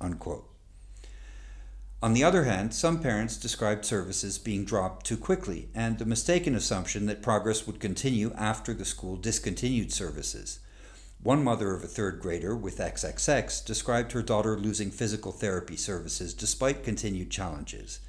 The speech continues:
Quote, "On a recent physical therapy exam, she is now testing in the sixteenth percentile,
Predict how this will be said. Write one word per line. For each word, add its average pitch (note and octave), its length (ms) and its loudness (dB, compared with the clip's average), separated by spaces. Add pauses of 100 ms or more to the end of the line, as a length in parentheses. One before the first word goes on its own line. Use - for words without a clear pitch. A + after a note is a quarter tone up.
(600)
Quote, C3 340 4 (280)
"On A2 120 2
a A2 60 4
recent D#3+ 420 2
physical B2 360 0
therapy C#3+ 480 2
exam, F2 480 -6 (520)
she B2+ 400 0
is A#2+ 160 -2
now C#3 180 4
testing G#2+ 520 2
in G#2+ 220 -2
the G#2 80 0
sixteenth A#2+ 600 -2
percentile, G2+ 640 -2